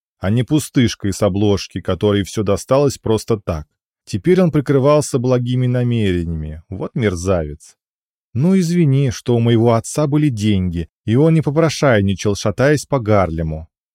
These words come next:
"В отличие от тебя, Тед заработал каждый цент", —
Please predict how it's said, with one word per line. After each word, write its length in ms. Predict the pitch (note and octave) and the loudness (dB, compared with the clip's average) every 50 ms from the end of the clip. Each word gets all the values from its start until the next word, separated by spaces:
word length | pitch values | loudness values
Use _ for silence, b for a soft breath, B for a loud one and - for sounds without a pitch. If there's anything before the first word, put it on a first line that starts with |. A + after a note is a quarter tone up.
| _ _ _ _ _ _ _ _ | _ _ _ _ _ _ _ _
"В 80 | - F#2 | -4 -2
отличие 540 | F2+ E2+ - F#2+ G#2 A2+ G#2 - - A#2 A2 | -2 -2 -2 -2 -2 -2 -2 -2 0 0 0
от 80 | G2+ | 0
тебя, 400 | - - - G2 G2+ C#3 D3+ D3 | -2 -4 -6 -2 0 2 2 2
Тед 280 | B2 - - B2 A#2+ A2 | 2 2 2 2 2 2
заработал 600 | G2 A2 A#2 A#2 A2 G#2 B2 C3 A#2+ - A#2+ G#2+ | 2 2 2 2 2 2 2 0 2 0 0 0
каждый 380 | - B2+ B2 A2+ G#2 A2 B2+ A#2+ | 2 2 2 2 2 0 -2 -2
цент", — 420 | - - - B2+ G2 D#2+ D2+ - | -2 -2 0 0 0 0 -2 -8